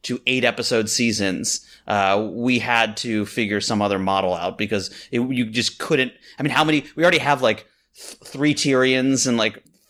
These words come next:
three Jaime Lannisters, and, like, it's like, <laughs> oh, there's, like,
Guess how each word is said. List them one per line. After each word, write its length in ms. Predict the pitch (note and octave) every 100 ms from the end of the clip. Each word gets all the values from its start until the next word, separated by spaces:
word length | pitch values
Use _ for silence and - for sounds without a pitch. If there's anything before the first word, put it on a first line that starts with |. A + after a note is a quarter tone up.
| -
three 240 | C3+ C#3+
Jaime 280 | C3+ C3 B2+
Lannisters, 680 | A#2 A#2+ A#2+ - B2+ B2+ E3
and, 100 | B2
like, 220 | B2 A#2
it's 160 | C3 C#3+
like, 200 | A#2+ - -
<laughs> 140 | - -
oh, 140 | D3+
there's, 120 | C#3+
like, 140 | C#3